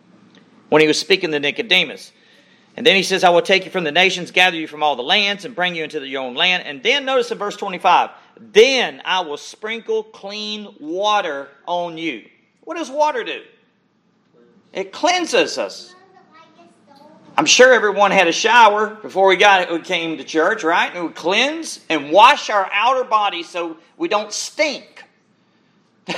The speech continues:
It's, it's, it's, it's embarrassing if we stink, right? But it's even more embarrassing if we stink before God. And this is what it's talking about,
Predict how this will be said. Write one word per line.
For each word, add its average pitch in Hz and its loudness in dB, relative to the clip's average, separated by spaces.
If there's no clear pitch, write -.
It's, 175 -6
it's, 175 -6
it's, 165 -6
it's 160 -10
embarrassing 190 2
if 160 -12
we 156 -10
stink, - -10
right? 190 2
But 190 6
it's 196 0
even 226 4
more 302 8
embarrassing 180 2
if 156 -10
we 151 -4
stink 165 -2
before 139 2
God. 262 4
And 196 4
this 262 8
is 240 0
what 226 6
it's - -4
talking 294 4
about, 165 4